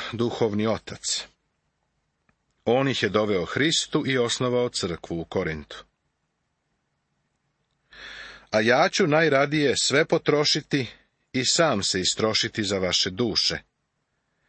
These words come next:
Kad vas tako mnogo volim, zar ću ja biti manje voljen?”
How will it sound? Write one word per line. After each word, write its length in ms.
Kad 200
vas 120
tako 320
mnogo 280
volim, 400
zar 220
ću 160
ja 380
biti 460
manje 440
voljen?” 440